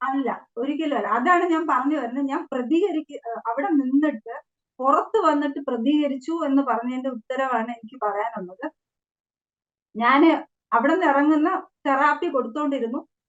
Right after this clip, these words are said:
എന്നിട്ട് ഒരു ദിവസം രാവിലെ ചെന്നപ്പം തെറാപ്പി കൊടുക്കാൻ പറ്റില്ല എന്ന് പറഞ്ഞു. അപ്പൊ കാരണം ചോദിച്ചപ്പോ, ആ, അത് ലിസ്റ്റിൽ ഇടുമ്പോഴേ കൊടുക്കാൻ പറ്റൂ, ഇപ്പൊ പറ്റില്ല എന്ന് പറഞ്ഞു.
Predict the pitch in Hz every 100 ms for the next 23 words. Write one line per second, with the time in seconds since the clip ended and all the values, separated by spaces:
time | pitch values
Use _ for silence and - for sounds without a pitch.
0 | 233 247 277 277 247 277 262 254 277 302
1 | 262 233 247 262 254 233 226 277 277 -
2 | _ 254 247 254 254 247 220 214 247 233
3 | 185 - 214 202 190 170 170 - - 262
4 | 254 254 247 277 320 285 240 226 220 214
5 | 262 311 _ _ _ _ - 214 208 -
6 | 247 240 277 247 - 320 269 226 247 240
7 | 226 294 226 208 214 233 220 196 240 233
8 | 233 196 - 208 202 196 190 143 -